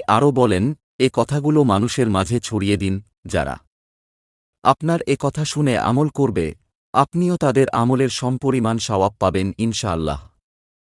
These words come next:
কারণ রাসূলুল্লাহ সাল্লাল্লাহু আলাইহি ওয়াসাল্লাম বলেছেন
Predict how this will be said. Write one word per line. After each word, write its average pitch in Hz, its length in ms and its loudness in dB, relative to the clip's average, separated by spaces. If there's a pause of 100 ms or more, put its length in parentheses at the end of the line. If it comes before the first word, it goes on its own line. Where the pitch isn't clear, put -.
(260)
কারণ 135 360 4
রাসূলুল্লাহ 151 720 2
সাল্লাল্লাহু 131 720 2
আলাইহি 104 500 0
ওয়াসাল্লাম 101 640 0
বলেছেন 90 540 -4